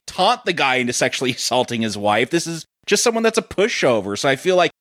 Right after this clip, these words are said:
he doesn't need to do anything wrong to get this trucker's anger. This trucker, this, it's the villain. It's the bully, and it's gonna go after him because, well, he happened to pass him, and that was the victim for the day.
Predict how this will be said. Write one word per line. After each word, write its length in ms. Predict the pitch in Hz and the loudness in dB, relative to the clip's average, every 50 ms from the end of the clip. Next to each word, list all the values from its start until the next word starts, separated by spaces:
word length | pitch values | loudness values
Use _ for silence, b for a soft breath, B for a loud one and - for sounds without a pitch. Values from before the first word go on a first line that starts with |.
| _ | _
he 100 | - 202 | -4 0
doesn't 280 | 196 233 208 226 220 160 | 0 0 0 -2 -8 -8
need 180 | 165 185 214 220 | -6 -4 -4 -4
to 60 | 214 | -4
do 180 | 165 151 156 143 | -2 2 2 4
anything 380 | 135 127 117 - 139 123 117 110 | 4 2 0 0 0 -2 0 2
wrong 240 | 117 117 117 113 | 4 4 4 2
to 60 | 110 113 | 0 -2
get 160 | 117 120 - | -2 -2 -2
this 160 | 127 113 - | -4 -6 -4
trucker's 400 | - - 143 131 - 123 113 110 | -2 -2 0 0 -2 -2 -2 0
anger. 340 | 131 143 160 143 131 117 - _ _ _ | 0 0 0 -2 -4 -4 -6 _ _ _
This 180 | - 151 156 - | -4 -4 -4 -4
trucker, 640 | - - - - 208 202 220 214 - 165 147 147 | -6 -8 -4 0 2 2 2 2 0 -2 -2 0
this, 240 | 147 156 175 151 156 139 135 - | 2 0 0 -2 -4 -12 -8 -4
it's 220 | 175 175 160 - | -2 -2 -2 -2
the 80 | 143 175 | -4 -6
villain. 560 | 143 123 143 196 202 170 131 107 90 87 80 - _ _ _ | -2 2 4 4 4 4 2 -2 -4 -6 -10 -14 _ _ _
It's 220 | - 123 - - - | -2 -2 -2 0 0
the 100 | 190 170 | 0 0
bully, 560 | 127 - 180 185 185 165 135 110 98 104 113 | 0 0 0 0 2 2 0 0 -2 -2 -2
and 80 | 131 135 | -2 -2
it's 120 | 127 - | -2 -2
gonna 180 | - 175 170 160 | -2 -2 -2 0
go 180 | 131 147 143 | 2 2 2
after 400 | 147 147 151 160 - - 139 113 | 2 2 0 -2 -4 -6 -8 -8
him 360 | 113 117 110 107 101 98 104 - _ _ _ _ _ _ | -6 -4 -2 -2 -2 -4 -6 -8 _ _ _ _ _ _
because, 480 | - 160 147 - 185 175 170 175 175 165 | -8 -6 -4 0 2 2 4 4 2 2
well, 280 | 170 170 175 175 170 165 | 2 2 2 2 2 0
he 240 | - - 185 175 | -4 -2 -2 0
happened 360 | 165 175 170 170 - - 165 156 | 0 0 0 -2 -2 -4 -4 -2
to 280 | 160 156 156 151 147 - | 0 0 0 0 -2 -4
pass 360 | - 175 180 175 175 170 - 151 | -2 -2 0 0 0 -2 -4 -6
him, 140 | 120 110 107 | -6 -6 -6
and 260 | 104 107 107 104 107 - | -6 -6 -6 -6 -4 0
that 180 | 127 135 143 | 0 0 0
was 140 | 143 143 127 | 0 -2 -4
the 60 | 143 | -2
victim 340 | 135 139 151 - - 120 101 | 0 0 0 2 2 2 2
for 120 | - - 98 | 2 2 0
the 100 | 90 87 | 0 0
day. 300 | 87 87 76 67 - | 0 0 -2 -4 -6